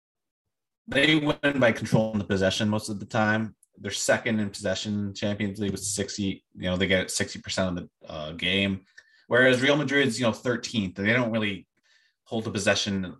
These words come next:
as much as, like, Liverpool, and they kind of rely on, like, quick bursts, uh, with crosses to, like, Benzema and, you know, quick goals like that. Like, it really changed the pace of the game. And so I'm thinking,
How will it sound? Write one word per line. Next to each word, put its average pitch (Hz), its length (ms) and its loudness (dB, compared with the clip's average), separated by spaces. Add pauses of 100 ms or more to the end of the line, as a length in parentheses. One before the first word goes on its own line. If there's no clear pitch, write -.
as 90 500 -2
much 101 220 2
as, 92 80 -4
like, 92 160 0
Liverpool, 104 440 0
and 98 80 0
they 98 180 0 (180)
kind 107 140 -2
of 101 60 0
rely 95 260 4
on, 92 80 2
like, 85 180 -4
quick - 320 -2
bursts, 95 340 0 (460)
uh, 85 420 -2 (140)
with 85 120 -12
crosses 90 460 0
to, 90 60 -4
like, 82 160 -4
Benzema 92 560 2
and, 85 100 -8
you 85 80 -6
know, 82 140 -4
quick - 300 -2
goals 95 260 0
like 80 180 -4
that. 95 380 0 (720)
Like, 123 100 0
it 123 60 6
really 131 180 6
changed 110 320 4
the 107 60 2
pace 98 260 2
of 92 60 -2
the 90 60 -2
game. 95 440 -2 (720)
And 107 500 0 (480)
so 127 420 4
I'm 139 260 -2
thinking, 165 520 -4